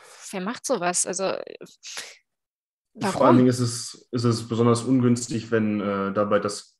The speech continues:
Speaker 2: Gerücht der Amazonen-Assassinen
Speaker 1: Mhm.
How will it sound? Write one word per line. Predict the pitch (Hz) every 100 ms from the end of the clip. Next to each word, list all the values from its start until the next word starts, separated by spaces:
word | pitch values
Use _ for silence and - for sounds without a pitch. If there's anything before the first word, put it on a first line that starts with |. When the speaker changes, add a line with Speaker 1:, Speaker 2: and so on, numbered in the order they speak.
| -
Speaker 2:
Gerücht | 120 120 117 113
der | 107 98 90 - - _ _ _ _
Amazonen-Assassinen | 110 98 90 - 120 101 98 92 92 - _ _ _ _ _ _ _ - 107 101 - 98 90 82 - _ _ _
Speaker 1:
Mhm. | 220 226 233 254